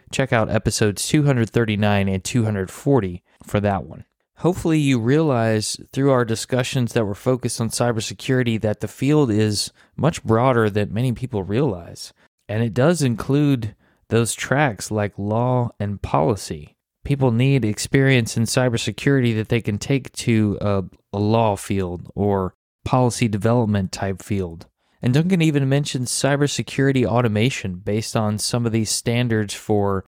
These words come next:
threat intelligence sharing. That was an interesting one. So if you're an automation engineer today or have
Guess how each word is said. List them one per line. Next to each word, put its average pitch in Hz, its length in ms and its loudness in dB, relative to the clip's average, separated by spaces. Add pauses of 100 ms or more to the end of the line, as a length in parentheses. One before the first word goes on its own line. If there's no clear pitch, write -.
(120)
threat 135 280 0
intelligence 113 720 0
sharing. 92 600 -2 (340)
That 135 160 0
was 120 140 0
an 113 80 2
interesting 107 500 -2
one. 90 300 -10 (240)
So - 140 -4
if 107 80 -4
you're 127 120 4
an 120 60 2
automation 123 520 2
engineer 117 440 2
today 117 420 2
or 104 140 2
have 101 180 -4